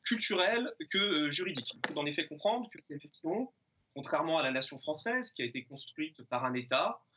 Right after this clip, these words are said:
préexistent à l'État ou se sont même construits contre l'État, puisqu'elles ont longtemps été dominées, je l'ai dit,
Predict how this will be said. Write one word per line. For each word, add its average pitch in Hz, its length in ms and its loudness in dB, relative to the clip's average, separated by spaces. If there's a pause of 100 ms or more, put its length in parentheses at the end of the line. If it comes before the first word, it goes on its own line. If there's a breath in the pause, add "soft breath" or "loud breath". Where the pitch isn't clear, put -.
(240 soft breath)
préexistent 220 800 2
à 135 80 4
l'État 147 460 0
ou 160 60 -8
se 151 100 -8
sont 156 140 -4
même 180 180 0
construits 190 480 -4
contre 302 380 0
l'État, - 360 0
puisqu'elles 127 340 -4
ont 151 60 -2
longtemps 147 280 0
été 160 180 0
dominées, 135 420 -2
je 202 100 -4
l'ai 120 140 -2
dit, 151 300 -4